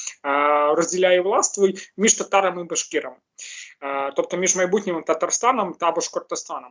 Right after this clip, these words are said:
Але, е, наявність ядерної, е, зброї у Татарстану жодним чином не допоможе йому, навіть якщо буде найгірший сценарій, будуть якісь територіальні суперечки чи конфлікти з Башкортостаном в війні проти Башкортостану. Чому?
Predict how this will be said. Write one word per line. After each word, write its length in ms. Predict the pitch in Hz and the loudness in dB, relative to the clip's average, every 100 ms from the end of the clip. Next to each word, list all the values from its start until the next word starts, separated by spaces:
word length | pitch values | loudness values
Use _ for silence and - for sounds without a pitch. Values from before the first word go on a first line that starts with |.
| _ | _
Але, 280 | 170 180 233 | 0 2 4
е, 580 | 247 214 - 170 170 170 | 4 4 2 -2 -2 0
наявність 460 | 196 226 214 202 | 0 0 0 -2
ядерної, 920 | 214 202 196 196 190 180 175 208 180 170 | -2 -2 -4 -4 -4 -4 -4 -4 -2 0
е, 360 | 170 170 170 | 0 2 0
зброї 420 | 165 - 202 196 165 | 0 4 6 6 4
у 100 | 156 | 2
Татарстану 640 | 180 - - 285 349 196 | -2 0 0 2 0 2
жодним 280 | 226 240 208 | 2 2 -2
чином 280 | 247 226 | -2 -2
не 100 | 190 | -2
допоможе 480 | 180 180 202 208 175 | -2 -4 -4 -2 -2
йому, 200 | 190 226 | -2 -2
навіть 340 | 196 180 165 - | 2 2 2 -2
якщо 180 | - | -8
буде 220 | 165 170 165 | -6 -6 -4
найгірший 380 | 160 190 - | -2 0 0
сценарій, 420 | - 180 175 156 151 | 0 0 2 2 0
будуть 280 | 185 180 | -2 -2
якісь 440 | - 190 - - - | -6 0 0 -2 -4
територіальні 500 | 180 170 185 190 180 | -2 0 2 2 2
суперечки 560 | 170 175 185 180 - - | -4 -4 2 2 2 -4
чи 140 | - | -10
конфлікти 420 | - 160 185 180 | -10 -10 -10 -6
з 80 | 170 | -4
Башкортостаном 720 | 170 - 190 190 - 233 214 156 | -2 -2 -2 -2 0 0 0 -2
в 20 | |
війні 220 | 170 202 | 0 0
проти 280 | 202 180 160 | 0 -4 -2
Башкортостану. 760 | 156 - - - 165 180 135 | -4 -2 -6 -4 -2 -2 -4
Чому? 340 | - 214 214 | -4 0 0